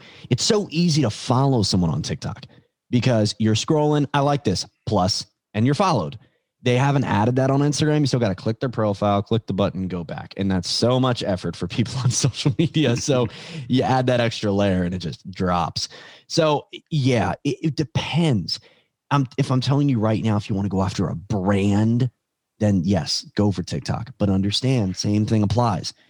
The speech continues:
Speaker 1: You're signing the patience contract. It's gonna take effort. It's gonna take videos. I have over eighteen hundred videos on TikTok.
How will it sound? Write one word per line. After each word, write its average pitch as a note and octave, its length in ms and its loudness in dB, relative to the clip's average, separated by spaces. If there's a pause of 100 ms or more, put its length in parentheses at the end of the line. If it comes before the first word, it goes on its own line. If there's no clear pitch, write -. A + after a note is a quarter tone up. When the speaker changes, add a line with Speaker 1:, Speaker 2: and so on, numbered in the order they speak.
Speaker 1:
You're G2+ 160 2
signing G#2+ 380 2
the F2+ 60 -2
patience G#2 440 -2
contract. - 560 -8 (420)
It's F#2+ 160 -4
gonna G2 240 2
take G#2 320 0
effort. F#2 420 -2
It's - 120 -14
gonna F#2 200 0
take F#2+ 260 0
videos. F2+ 520 -4 (240)
I F#2 120 2
have F#2+ 200 2
over F2 320 -2
eighteen G2+ 400 0
hundred F2+ 420 2
videos E2 380 -2
on D#2+ 120 -2
TikTok. - 440 -6